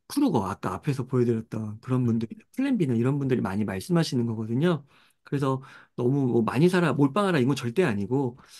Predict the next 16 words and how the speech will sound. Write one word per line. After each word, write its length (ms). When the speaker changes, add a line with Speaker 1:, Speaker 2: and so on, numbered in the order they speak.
Speaker 1:
진짜 240
Speaker 2:
음. 40
Speaker 1:
한 100
영점오 460
비트, 400
뭐, 140
영점사 500
비트, 200
영점삼 480
비트 220
정도만 380
아니라도 640
적립식으로 1000
오늘부터라도 640
없으신 380
분들은 420